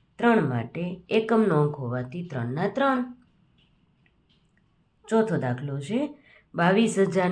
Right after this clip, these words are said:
નવસો નવ્વાણું. સંખ્યા લખી લઈએ, બે બે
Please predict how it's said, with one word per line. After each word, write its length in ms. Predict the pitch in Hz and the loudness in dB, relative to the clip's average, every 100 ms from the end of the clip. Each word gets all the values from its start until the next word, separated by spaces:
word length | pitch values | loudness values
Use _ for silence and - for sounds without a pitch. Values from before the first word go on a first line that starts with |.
| 165 | 2
નવસો 360 | 127 123 185 233 202 | 0 0 -2 -2 0
નવ્વાણું. 520 | 139 131 110 120 208 247 - _ _ - | 0 0 -4 -4 -4 -6 -10 _ _ 0
સંખ્યા 400 | 214 196 147 135 | 0 0 -2 -2
લખી 300 | 135 139 135 | -4 -4 -2
લઈએ, 300 | 139 151 240 302 - _ - - _ | -2 -2 -2 -4 -10 _ -20 -20 _
બે 220 | 156 175 175 160 147 143 | 0 4 6 6 0 2
બે 180 | 185 | 6